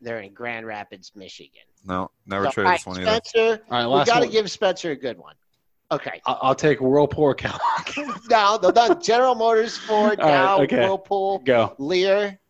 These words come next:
Speaker 1: Those didn't make it.
Speaker 3: Okay.
Speaker 1: Uh, well, I didn't wanna give you those.
Speaker 2: They didn't make
Speaker 1: American
Speaker 2: the obscure cut.
Speaker 1: American Axle.
Speaker 3: American Axle?
Speaker 1: Yes.
Speaker 3: Gosh, if, if
Speaker 2: You
Speaker 3: only
Speaker 2: got
Speaker 3: I,
Speaker 2: this
Speaker 3: if only
Speaker 2: one.
Speaker 3: Brent were in office now, I could tell.
Speaker 2: That's as easy as a Lear.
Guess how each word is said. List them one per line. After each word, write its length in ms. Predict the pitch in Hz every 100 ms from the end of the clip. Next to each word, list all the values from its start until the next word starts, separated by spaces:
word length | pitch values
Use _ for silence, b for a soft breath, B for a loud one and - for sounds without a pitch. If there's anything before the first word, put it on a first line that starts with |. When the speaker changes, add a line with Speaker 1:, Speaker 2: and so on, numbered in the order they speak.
| _
Speaker 1:
Those 220 | 165 180
didn't 220 | 170 143 120
make 280 | 120 117 131
it. 80 |
Speaker 3:
Okay. 180 | 135 107 92 _ _ _ _
Speaker 1:
Uh, 420 | 147 147 147 147 147
well, 100 | 139
I 100 | 131
didn't 140 | 143 123
wanna 160 | 113
give 220 | 107 127
you 60 | 110
those. 180 | 87 - -
Speaker 2:
They 60 | 110
didn't 120 | 110
make 180 | 107 98
Speaker 1:
American 60 |
Speaker 2:
the 40 | 104
obscure 380 | - - 107 95
cut. 340 | - 90 - _ _ _ _ _ -
Speaker 1:
American 580 | 127 151 170 185 196 180 _
Axle. 600 | 131 131 123 - 110 73 _ _ _ _ _ _
Speaker 3:
American 420 | 107 113 147 -
Axle? 720 | 131 92 113 - 180 190 190 _ _ _ _ _
Speaker 1:
Yes. 500 | 113 98 - - -
Speaker 3:
Gosh, 400 | 120 110 101 -
if, 200 | - - -
if 140 | 143 -
Speaker 2:
You 160 | 196
Speaker 3:
only 100 | 220 262
Speaker 2:
got 100 | 220
Speaker 3:
I, 40 | -
Speaker 2:
this 340 | 170 170 -
Speaker 3:
if 60 | 98
only 680 | 95 95 98 101 104 -
Speaker 2:
one. 100 | 107 151
Speaker 3:
Brent 200 | 180 175
were 140 | 156
in 80 | 139
office 360 | 135 139 131
now, 140 | 127 110
I 60 |
could 220 | 110 117 -
tell. 140 | 156
Speaker 2:
That's 180 | 135 147
as 120 | 127
easy 260 | 143 143 156
as 100 | 151
a 60 |
Lear. 580 | 190 240 226 113 80 -